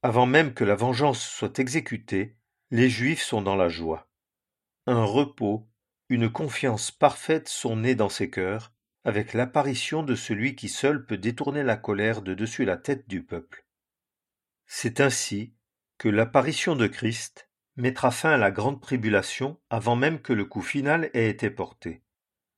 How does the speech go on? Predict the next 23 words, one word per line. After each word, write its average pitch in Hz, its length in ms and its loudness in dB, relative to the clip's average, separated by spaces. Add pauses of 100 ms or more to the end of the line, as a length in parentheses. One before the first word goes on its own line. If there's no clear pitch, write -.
(680)
La 120 120 2
confiance 151 840 -2
remplira 120 540 0
les 107 160 2
cœurs, 113 420 -4 (360)
parce 110 200 -2
que 120 100 -2
celui 165 380 -2
qui - 120 2
a 107 120 8
aimé 135 300 4
la 104 100 4
Vierge 107 400 0
d'Israël, 101 800 -2 (480)
qui - 120 0
a 107 40 4
porté 139 400 -2
sur 123 200 -4
son 120 180 -6
cœur 123 240 2
le 101 160 0
peuple 131 260 -2
captif, - 680 -8